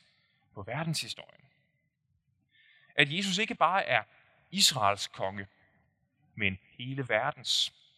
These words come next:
konge, og at netop det evangelium forandrer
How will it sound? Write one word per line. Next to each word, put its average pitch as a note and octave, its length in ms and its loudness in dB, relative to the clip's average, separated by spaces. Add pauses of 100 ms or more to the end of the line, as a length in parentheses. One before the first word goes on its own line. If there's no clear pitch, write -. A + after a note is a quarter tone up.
(220)
konge, F2+ 340 -8 (2000)
og C3+ 140 2
at C#3+ 80 2
netop F3+ 400 -4
det A#3 220 0 (200)
evangelium C3 760 -2 (200)
forandrer D#3+ 560 -4